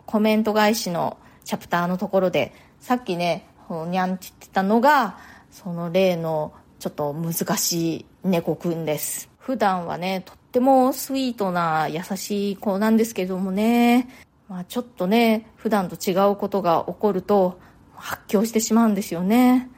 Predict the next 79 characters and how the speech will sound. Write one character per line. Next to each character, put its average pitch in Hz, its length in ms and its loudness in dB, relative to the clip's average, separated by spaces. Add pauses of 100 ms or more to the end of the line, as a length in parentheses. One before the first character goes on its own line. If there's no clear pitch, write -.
(560)
う 180 40 -4
ん。 175 240 -8 (680)
め 175 140 2
っ - 120 -2
ち - 120 -4
ゃ 180 40 4
イ 185 80 0
ケ 214 140 4
メ 233 100 6
ン 233 80 4
な 233 100 2
ん 226 60 2
で 208 80 0
す - 80 -10
け 185 100 -4
ど 185 120 -2
ね。 226 380 4 (1200)
と 254 80 -2
い 240 120 0
う 233 40 0
わ 233 100 0
け 233 120 -4
で、 269 380 2
今 202 240 2
日 - 20 0
は 220 360 2
ラ 214 140 0
ッ - 60 -14
キ 294 140 -2
ー 269 40 -2
デ 233 180 4
ー - 20 0
で 247 240 6
す。 - 320 -10 (460)
え 190 140 -4
ー、 - 20 -6
私 240 360 0
の 233 300 4
こ 233 100 -4
の 233 120 2
放 233 180 2
送 226 180 2
で 214 100 4
は 151 100 0
で - 80 -12
す - 120 -14
ね、 131 240 -4 (160)
う 202 40 -10
ち 233 140 0
の 226 100 4
猫 247 240 4
の 156 360 -4
声 196 240 2
が 175 80 -4
入 196 160 -2
っ - 20 -12
て 175 120 -8
た 160 160 -4
時 - 220 -4
は 196 260 2
ラ 185 120 -8
ッ - 60 -20
キ 226 140 2
ー - 20 4
デ 214 160 4
ー - 20 -4
と 185 100 -4
い 156 40 -2
う - 40 -10
こ - 80 -16
と 180 120 -4
に 156 140 -4
な 165 80 -4
っ 185 60 -6
て - 100 -4
お 139 40 -4
り 170 80 -4
ま 214 140 2
す。 - 240 -10